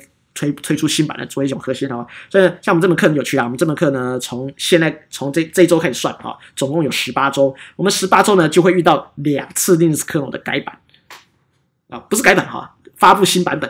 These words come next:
啊，所以呢，这 <laughs> 有没有觉得很挫折啊？对不对啊？就是天啊，这个发展怎么这么快？而且呢，这个全球呢有一千多家公司，然后超过什么？超过一万多人哈，这个，这个一万多人投入 Linux 可能开发啊，那用的范围很广啦，对不对？就是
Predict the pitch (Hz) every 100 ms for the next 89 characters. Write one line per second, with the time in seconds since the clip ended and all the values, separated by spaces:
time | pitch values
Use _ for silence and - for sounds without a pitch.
0 | - - - - - 294 247 269 - -
1 | - 220 226 220 180 139 - 160 - -
2 | 143 156 139 170 175 - - - 247 427
3 | 381 381 - 294 180 185 190 240 - 220
4 | 165 208 160 156 156 - - - - 180
5 | 180 185 190 160 151 147 123 - - -
6 | - 226 175 185 160 160 143 135 139 -
7 | 135 123 139 - 143 135 131 - - -
8 | 143 147 147 131 143 147 139 135 120 127
9 | 123 123 127 131 127 117 147 143 139 123
10 | - 147 147 151 - - 127 135 135 143
11 | - 120 - - 208 190 180 190 156 156
12 | 160 160 165 123 - 156 156 151